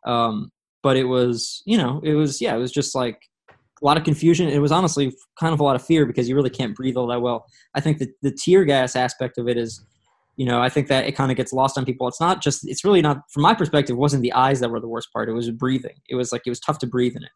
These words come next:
Really tough. Um, and I even fell to the ground at one point. That was when the guy came in and got me. So, you know, I, that was what was the most frustrating part of it, looking back. I mean, in the moment, you're not frustrated. You're just, like, scared. But I was very frustrated. And, and,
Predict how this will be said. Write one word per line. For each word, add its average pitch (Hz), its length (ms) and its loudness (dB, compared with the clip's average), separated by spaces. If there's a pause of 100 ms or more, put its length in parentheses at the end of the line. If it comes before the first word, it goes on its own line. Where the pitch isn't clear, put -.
(360)
Really 139 220 4
tough. 123 300 -10 (200)
Um, 117 400 -6 (300)
and 131 80 0
I 160 100 6
even 127 160 0
fell 131 160 2
to 123 80 -2
the 117 80 -6
ground 127 240 0
at 117 40 -4
one 117 140 -4
point. 120 160 -6
That 127 80 2
was 123 120 -2
when 123 80 -6
the 110 60 -8
guy 117 180 -4
came 117 240 -6
in 113 80 -6
and 110 100 -12
got 123 200 -2
me. 131 200 -20 (520)
So, 120 420 -6 (140)
you 139 100 -2
know, 120 80 -2
I, 123 200 0 (120)
that 156 160 4
was 156 140 0
what 139 120 -2
was 123 120 -6
the 127 80 -8
most 120 200 -4
frustrating 127 460 -2
part 127 220 0
of 113 120 -4
it, 113 120 -4 (100)
looking 131 400 -2
back. 120 320 -2
I - 20 -8
mean, 123 200 -4
in 123 60 -4
the 123 60 -4
moment, 127 360 -2
you're 127 100 -4
not 120 160 -8
frustrated. 123 380 -2
You're 117 120 -4
just, 110 200 -12
like, 117 180 -10
scared. 120 460 -4 (480)
But 120 80 -2
I 123 60 2
was 123 100 0
very 139 160 2
frustrated. 131 520 -4
And, 127 140 -12
and, 123 280 -8